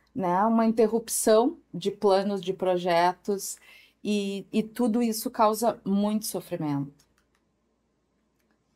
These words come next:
E as reações das pessoas, então, diante desse tipo de evento, que é um evento abrupto, né, de tamanha magnitude, ah, é esperado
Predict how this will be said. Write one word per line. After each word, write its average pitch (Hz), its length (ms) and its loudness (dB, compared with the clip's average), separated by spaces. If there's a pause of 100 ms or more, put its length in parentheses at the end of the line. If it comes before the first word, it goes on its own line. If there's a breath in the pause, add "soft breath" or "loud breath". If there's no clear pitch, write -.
(400)
E 214 120 4
as 208 140 4
reações 254 560 4
das 349 180 0
pessoas, 208 580 2
então, 190 320 -4
diante 185 380 0
desse 185 400 2
tipo 220 320 -4
de 175 120 -2
evento, 170 480 0
que - 100 -4
é 185 40 0
um 175 100 0
evento 175 360 0
abrupto, 180 800 0
né, 160 360 2
de 196 140 0
tamanha 190 520 4
magnitude, 185 1040 0 (520 loud breath)
ah, 180 720 0
é 196 240 6
esperado 196 800 4